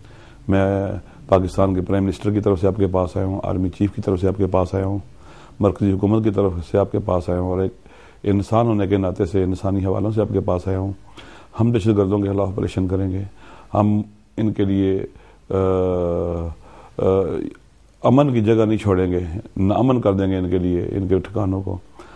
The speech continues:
آپ ہم پر اطمینان رکھیں اور ہم تمام مسائل جو بھی ہیں یہاں کے، ان کو حل کریں گے۔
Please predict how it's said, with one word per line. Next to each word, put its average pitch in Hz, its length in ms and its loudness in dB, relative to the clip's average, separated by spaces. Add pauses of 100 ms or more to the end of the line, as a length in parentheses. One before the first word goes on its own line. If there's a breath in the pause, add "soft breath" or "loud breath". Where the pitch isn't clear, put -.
(240 loud breath)
آپ 98 160 0
ہم 95 120 6
پر 98 120 2
اطمینان 95 440 0
رکھیں 92 280 -4 (720 loud breath)
اور 92 760 2
ہم 104 120 -2
تمام 107 680 2
مسائل 101 520 0
جو 110 120 4
بھی 104 180 0
ہیں 101 100 0
یہاں 95 240 -2
کے، 95 120 -2
ان 90 120 -2
کو 95 120 -4
حل 95 100 -2
کریں 92 300 -2
گے۔ 92 160 -4